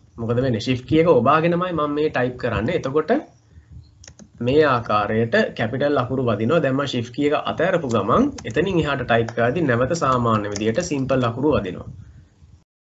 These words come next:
හරිද? එතකොට ශිෆ්ට් කී එක ඔබාගෙන අපිට දැන් කරන්න තියෙන ක්‍රියාකාරකම් කිහිපයක් තියෙනවා. අපි බැලුවොත් මුලින්ම අපිට කියනවා මොකද්ද? ඉලක්කම්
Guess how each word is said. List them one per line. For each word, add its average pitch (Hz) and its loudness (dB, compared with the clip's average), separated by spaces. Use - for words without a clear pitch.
හරිද? 120 0
එතකොට 143 0
ශිෆ්ට් 135 -4
කී 180 -4
එක 180 -2
ඔබාගෙන 147 2
අපිට 165 -2
දැන් 139 -2
කරන්න 123 -2
තියෙන 151 -2
ක්‍රියාකාරකම් 147 0
කිහිපයක් 131 -2
තියෙනවා. 131 0
අපි 120 -4
බැලුවොත් 127 4
මුලින්ම 131 2
අපිට 143 0
කියනවා 120 0
මොකද්ද? 117 0
ඉලක්කම් 160 2